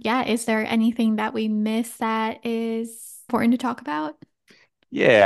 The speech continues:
Speaker 2: absolutely. So as far as, you know, folks supporting our work, if this has, if this has rung a bell with you, if this has kind of, you know, made you think, "How, you know, how can I get involved?" Basically, because I tell you what, Jen, like, it is,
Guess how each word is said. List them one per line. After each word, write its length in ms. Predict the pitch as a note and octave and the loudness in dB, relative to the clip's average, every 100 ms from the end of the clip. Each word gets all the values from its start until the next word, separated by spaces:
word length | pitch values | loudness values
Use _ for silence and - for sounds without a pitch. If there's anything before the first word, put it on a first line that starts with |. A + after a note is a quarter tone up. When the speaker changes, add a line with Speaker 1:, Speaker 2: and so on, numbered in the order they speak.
| G2 | 6
Speaker 2:
absolutely. 480 | G2 G2+ F#2+ D#2+ D2+ | 4 -4 -6 -6 -8
So 160 | - | -2
as 220 | G2 G#2 - | -2 -2 0
far 200 | B2+ C3+ | 2 2
as, 140 | B2+ | 2
you 60 | A#2 | -2
know, 100 | G2 | -2
folks 280 | A#2 A2+ | -4 -6
supporting 500 | - A2 - G#2 G2 | -8 -12 -2 0 0
our 200 | G2 F2 | 0 0
work, 320 | D#2+ D#2+ - - | 0 -6 -8 -10
if 100 | F#2+ | -2
this 180 | G#2+ - | 0 2
has, 380 | G2 F#2 E2+ - | 4 2 0 -8
if 120 | F2+ | -4
this 260 | G2+ F2 - | -2 -2 0
has 480 | F2 E2+ E2 - - - | 0 2 -2 -6 -14 -14
rung 260 | - G2+ G2 | 0 0 2
a 60 | |
bell 440 | E2+ G2 G#2+ A2 G#2+ | 2 4 6 4 0
with 200 | G2+ - | -10 -6
you, 340 | G#2+ G#2+ G#2 - _ - | -2 -2 -4 -12 _ -6
if 160 | F2+ | -4
this 240 | - E2+ - | -2 -2 -4
has 180 | E2 | -6
kind 180 | - E2+ | -2 0
of, 260 | E2 D#2 - _ - | 0 0 -8 _ -10
you 80 | F2 | -6
know, 140 | E2 | -4
made 260 | E2+ F2+ E3+ | 0 0 0
you 80 | |
think, 300 | - G2 G2 | -2 0 0
"How, 360 | - D#3+ D#3 E2+ | -2 -2 -2 -2
you 100 | F#2 | -4
know, 80 | F2+ | -2
how 160 | G2+ A#2+ | 0 0
can 160 | A#2 | 0
I 200 | F#2 F#2+ | 2 2
get 240 | G2 F#2+ F2 | 2 0 -2
involved?" 640 | E2+ D#2 D2+ - - - _ _ _ _ | -4 -2 -2 -4 -14 -18 _ _ _ _
Basically, 360 | E2+ D#2+ - - | -2 -2 -4 -8
because 200 | - A2 | -2 0
I 60 | C3 | 2
tell 180 | F3+ | 2
you 60 | F3+ | 4
what, 180 | C#3+ - | 4 4
Jen, 280 | F2 D#2+ G2 | -2 -4 -2
like, 200 | G2+ F#2+ | -4 0
it 200 | A#2+ C#3 | 0 2
is, 580 | C#3 B2+ B2+ B2 - | 4 6 6 2 -6